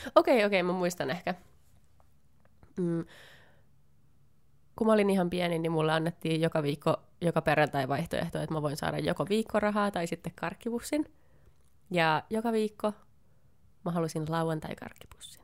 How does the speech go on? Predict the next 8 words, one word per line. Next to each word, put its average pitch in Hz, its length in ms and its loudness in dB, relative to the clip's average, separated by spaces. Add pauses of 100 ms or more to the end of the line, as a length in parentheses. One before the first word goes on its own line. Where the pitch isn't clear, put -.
(140)
Siis - 220 -8
se 170 120 -2 (280)
karkkipussi, - 500 -4
jonka 156 140 4
nimi 156 160 2
on 156 80 -2
lauantai. 202 360 -2 (1160)
Ja 147 300 0